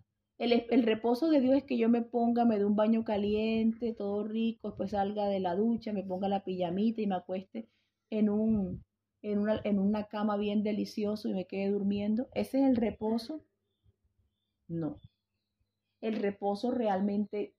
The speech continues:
es paz. El reposo es vida. El reposo es tranquilidad. El reposo es inclusive poder. Uno se regocija en el Señor, uno se alegra en su presencia,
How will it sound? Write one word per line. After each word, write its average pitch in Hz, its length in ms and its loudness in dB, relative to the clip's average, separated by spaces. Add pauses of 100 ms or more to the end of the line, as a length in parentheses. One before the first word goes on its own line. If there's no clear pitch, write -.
(200)
es 208 300 -4 (420)
paz. 208 420 0 (540)
El 220 200 2
reposo 185 640 -2
es 190 280 -2 (300)
vida. 214 560 2 (240)
El 208 240 -2
reposo 190 640 -4
es 202 240 -6
tranquilidad. 214 1120 -2
El 208 260 0
reposo 214 760 -2 (320)
es 208 400 -4
inclusive 220 1080 2 (300)
poder. 202 680 0 (2000)
Uno 247 200 2
se 285 160 2
regocija 247 640 2
en 220 60 0
el 190 160 -2
Señor, 190 400 0
uno 226 260 2
se 254 180 0
alegra 220 480 2
en 214 120 0
su 202 180 -8
presencia, 180 720 -8